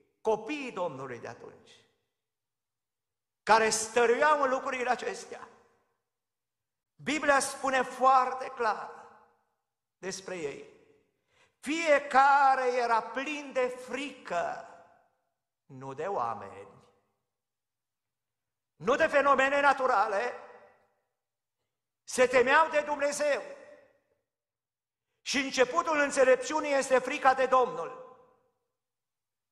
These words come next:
Avea mare grijă să împlinească poruncile Domnului. Să nu cumva păcătuiască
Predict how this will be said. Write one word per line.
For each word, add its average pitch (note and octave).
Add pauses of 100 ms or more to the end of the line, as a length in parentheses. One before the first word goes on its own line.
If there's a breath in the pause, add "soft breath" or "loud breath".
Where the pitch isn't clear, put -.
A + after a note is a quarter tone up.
(160)
Avea F#3+
mare G#3
grijă F#3 (800)
să -
împlinească F#3
poruncile E3
Domnului. D#3 (1700)
Să -
nu D#4+
cumva E4
păcătuiască C4